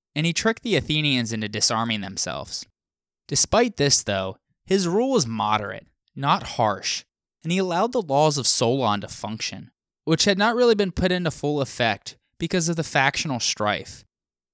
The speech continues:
Herodotus said that Pisistratus didn't disturb the existing magistracies or change ancient laws and administered the state under the established constitution. Thus, it is reasonable to believe that for the most part,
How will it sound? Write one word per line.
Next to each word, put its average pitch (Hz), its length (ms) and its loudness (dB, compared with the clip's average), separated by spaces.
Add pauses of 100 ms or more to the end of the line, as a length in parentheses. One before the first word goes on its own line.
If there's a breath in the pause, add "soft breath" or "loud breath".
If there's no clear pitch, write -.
(140)
Herodotus 190 540 4
said 110 360 0
that - 180 -6
Pisistratus 117 760 -2
didn't 160 220 -2
disturb 143 500 0
the 123 80 2
existing 107 500 0
magistracies 98 840 -4 (180)
or 131 120 2
change 160 440 4
ancient 135 420 0
laws 107 600 2 (300)
and 139 100 2
administered 165 560 0
the 123 60 -2
state 123 440 0
under 123 220 -4
the 120 100 -2
established 110 540 0
constitution. - 840 -6 (640)
Thus, 143 260 2
it 165 100 0
is 226 220 2
reasonable 190 460 2
to 147 100 -4
believe 113 600 -6
that 135 120 -4
for 170 120 0
the 156 100 2
most 135 400 2
part, 101 340 -2